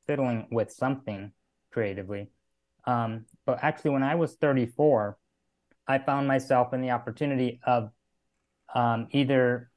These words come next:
basically, I didn't have a job. So I was gonna go back into the area that I knew, which was project management, or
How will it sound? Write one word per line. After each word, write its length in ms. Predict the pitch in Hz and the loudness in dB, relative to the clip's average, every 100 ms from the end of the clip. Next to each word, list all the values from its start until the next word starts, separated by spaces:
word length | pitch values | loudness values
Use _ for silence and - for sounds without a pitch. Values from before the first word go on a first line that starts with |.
| - | -2
basically, 360 | 143 147 131 | -2 0 0
I 40 | 113 | 2
didn't 180 | 120 | 0
have 100 | 113 | -2
a 40 | 110 | -2
job. 320 | 127 113 90 - _ _ | 0 0 -2 -14 _ _
So 120 | 120 | 0
I 80 | 120 | 2
was 120 | 120 | 2
gonna 340 | 123 123 113 - _ - | 0 0 0 -6 _ -6
go 160 | 123 120 | -2 2
back 260 | 131 127 | 0 0
into 180 | 135 131 | -6 -4
the 160 | 120 120 | -2 2
area 220 | 123 117 | 2 2
that 160 | 113 | 0
I 80 | 113 | -2
knew, 240 | 110 113 135 | -4 -4 -4
which 180 | 117 | -6
was 80 | 110 | -8
project 400 | - 120 120 135 | -6 -4 -2 -4
management, 520 | 139 139 147 160 170 - _ _ _ _ _ _ _ - | -4 -4 -4 -6 -8 -10 _ _ _ _ _ _ _ 0
or 480 | 147 147 104 143 | 4 4 2 -2